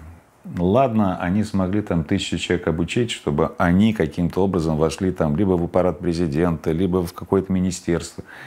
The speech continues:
Это понятно. Но вот там,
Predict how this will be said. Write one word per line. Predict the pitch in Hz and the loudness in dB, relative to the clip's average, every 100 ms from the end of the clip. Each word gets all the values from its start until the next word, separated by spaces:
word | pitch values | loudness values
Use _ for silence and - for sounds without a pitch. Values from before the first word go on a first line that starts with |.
| - - | -18 -8
Это | 98 104 | -2 -2
понятно. | - 120 92 - - - _ - - - - _ | 0 2 2 -2 -12 -20 _ -20 -20 -20 -20 _
Но | 85 90 113 117 - - | -2 2 2 2 -2 -2
вот | 113 113 | -2 0
там, | - 127 85 | 2 2 2